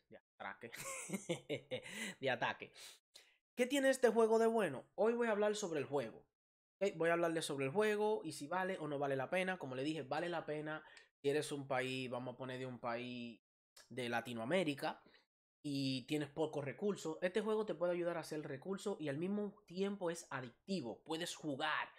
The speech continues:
te vas a enfermar con este juego. Está para celulares, puedes usar en la tablet. Lo bueno de esto es que lo puedes dejar farmear automático. Tiene el aspecto de teléfono porque sí, el juego en sí se hizo para teléfono, pero lo adaptaron para computadora también.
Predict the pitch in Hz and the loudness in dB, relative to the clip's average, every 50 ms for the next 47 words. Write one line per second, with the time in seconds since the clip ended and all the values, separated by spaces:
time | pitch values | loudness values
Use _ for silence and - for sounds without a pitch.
0 | - - - - _ _ _ _ _ _ _ _ _ - 139 143 156 180 - 202 | -20 -20 -20 -20 _ _ _ _ _ _ _ _ _ -2 0 0 0 0 0 0
1 | 190 190 175 - - - 151 135 123 117 135 156 165 156 147 135 - 131 123 127 | 0 0 -2 -4 0 0 0 0 0 -2 0 0 2 2 0 0 -2 -4 -6 -6
2 | 127 127 - - 123 113 120 110 104 98 - - - - - 170 175 175 180 165 | -6 -6 -4 -6 -6 -4 -4 -6 -6 -6 -8 -14 -16 -8 -2 -2 0 0 0 0
3 | 156 139 - - 147 123 127 151 165 180 180 175 175 165 165 165 165 - _ _ | -2 -2 0 0 0 2 4 4 6 6 6 6 4 2 0 -2 -6 -10 _ _
4 | - _ _ _ _ _ - 165 156 151 143 139 147 147 139 135 127 127 165 170 | -20 _ _ _ _ _ 2 2 2 2 2 2 4 4 4 4 2 2 2 2
5 | 175 170 165 170 170 165 170 170 160 - - - - - _ _ _ - 160 165 | 2 2 0 0 -2 -2 -4 -4 -6 -10 -14 -20 -20 -20 _ _ _ 4 6 6
6 | 185 196 208 196 202 214 208 - 214 - 175 151 139 - 156 160 175 175 170 165 | 8 6 6 4 4 2 2 0 0 0 2 0 0 0 0 -2 0 0 0 0
7 | 160 170 165 165 - - - 135 120 127 139 147 151 147 143 139 - 127 135 156 | 0 0 -2 -2 -4 -4 -4 -2 -2 0 0 2 2 2 2 0 -4 -4 -2 -2
8 | 156 147 - 117 - - - - _ _ _ _ _ _ _ _ _ _ _ _ | -2 -2 -4 -8 -12 -12 -16 -18 _ _ _ _ _ _ _ _ _ _ _ _
9 | _ _ - 202 214 233 247 233 196 - - - - 208 214 214 214 - 226 202 | _ _ 6 6 8 8 8 6 4 2 0 0 4 4 4 4 4 2 4 4
10 | 180 - - 151 156 175 185 - 214 208 220 226 208 - 156 147 139 - 147 131 | 4 4 4 4 4 4 4 4 0 -2 -2 -2 -2 -2 -2 -2 -2 0 -2 0
11 | 131 - - 160 147 143 127 135 170 190 208 233 240 220 - - - - - 151 | 0 0 0 2 2 2 2 4 4 4 6 4 2 0 -4 -6 -12 -8 -6 -4
12 | 143 135 - 190 202 196 - 170 175 190 - 208 170 156 139 135 135 139 139 160 | -4 -4 -2 -2 -2 0 0 -2 -2 0 -2 -2 -2 -2 -2 -2 -2 -2 -2 -2
13 | 175 - 214 214 214 - 170 143 139 131 131 127 127 120 - - 160 170 190 190 | -2 -4 -6 -6 -4 -4 -2 0 0 0 0 0 -2 -4 -2 -2 -2 -2 -2 -4
14 | - 151 135 131 135 139 120 - 123 - 113 117 131 127 120 110 113 98 107 131 | -4 -4 -4 -4 -6 -8 -12 -12 -14 -10 -6 -4 -4 -4 -4 -6 -8 -10 -6 -4
15 | 156 143 - | -4 -6 -6